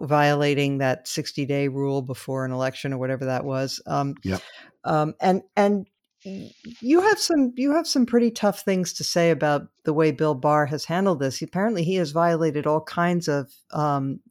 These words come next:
Speaker 1: norms and, and rules of the Justice Department in the way he has conducted this thing and, uh, ta-, spoken about it.
Speaker 2: Sure.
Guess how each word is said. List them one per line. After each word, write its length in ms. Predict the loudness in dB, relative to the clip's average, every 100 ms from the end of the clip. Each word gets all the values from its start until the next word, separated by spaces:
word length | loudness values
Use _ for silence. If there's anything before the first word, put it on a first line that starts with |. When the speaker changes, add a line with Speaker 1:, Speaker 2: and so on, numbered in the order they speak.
| _ -20
Speaker 1:
norms 580 | -6 0 4 4 4 2
and, 300 | -2 -4 -6 -6
and 220 | -6 -2
rules 340 | 0 2 0
of 120 | -2
the 100 | -4
Justice 400 | 0 2 2 -2
Department 500 | -10 -4 -2 -2 -2
in 80 | -4
the 80 | -4
way 240 | -2 -2
he 220 | -2 -6 -6
has 380 | -4 -4 -6 -20 -20 -20 -20 -2
conducted 480 | 4 6 6 4 0
this 240 | -2 -2
thing 540 | -4 -2 0 -2 -4 -4
and, 460 | -2 0 0 -2
uh, 400 | -2 0 0 -2 0
ta-, 160 | 2 2
spoken 400 | 2 6 8 6
about 280 | 2 -2 -2
it. 100 | -6 _ _ _ _
Speaker 2:
Sure. 340 | -2 2 2